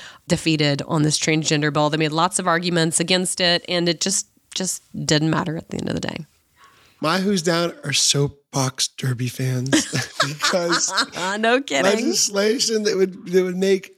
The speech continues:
Speaker 2: the Southeast Soapbox Derby, the official Georgia Soapbox Derby, got co-opted,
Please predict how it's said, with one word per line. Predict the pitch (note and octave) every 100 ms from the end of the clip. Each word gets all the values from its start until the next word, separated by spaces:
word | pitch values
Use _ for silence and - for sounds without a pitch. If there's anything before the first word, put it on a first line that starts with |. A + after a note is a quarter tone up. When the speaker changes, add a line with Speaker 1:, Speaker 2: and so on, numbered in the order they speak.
| -
Speaker 2:
the | E3 D#3+
Southeast | C#3+ F#3 G3 F#3 G3 F3 - - - _ _ _ -
Soapbox | - F#3+ F#3+ - F3 - -
Derby, | E3 E3 D#3+ E3
the | C#3+
official | A#2 - A#3+ - F#3+
Georgia | D#3+ B2 F3+ F3 D#3+
Soapbox | - D#3 D3+ C#3 - _ - C3+
Derby, | D#3+ G3+ E3 F3+
got | F3 -
co-opted, | - G#3 F#3+ F#3+ - F3+ E3